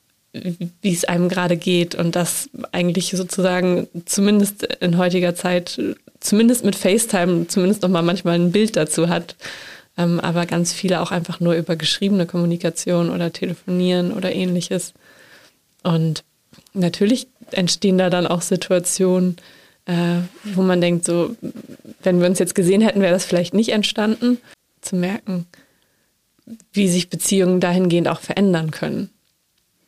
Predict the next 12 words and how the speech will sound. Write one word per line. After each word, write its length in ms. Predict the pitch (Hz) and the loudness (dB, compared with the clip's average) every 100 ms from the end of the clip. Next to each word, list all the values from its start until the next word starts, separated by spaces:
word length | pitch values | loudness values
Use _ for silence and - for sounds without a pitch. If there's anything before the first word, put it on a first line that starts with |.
| _ _ _ _ _ _ | _ _ _ _ _ _
Oder 200 | 180 170 | -2 -2
vielleicht 260 | 165 170 170 | 0 -2 -4
auch 60 | 170 | -6
verändern 400 | 175 165 165 175 | -4 -2 0 0
müssen, 260 | 226 175 | 0 0
weil 120 | 160 | -2
man 140 | 160 156 | -2 -2
eben 220 | 165 170 | -2 0
Kommunikationsstrukturen 1200 | 180 175 185 180 180 220 226 - 175 - 165 170 | 0 2 0 -2 -4 0 0 0 -4 -4 -4 -4
auch 200 | 170 170 | -4 -4
anpassen 500 | 240 240 175 - 180 | -2 -2 -4 -6 -4
muss. 380 | 170 160 - - | -2 -2 -4 -10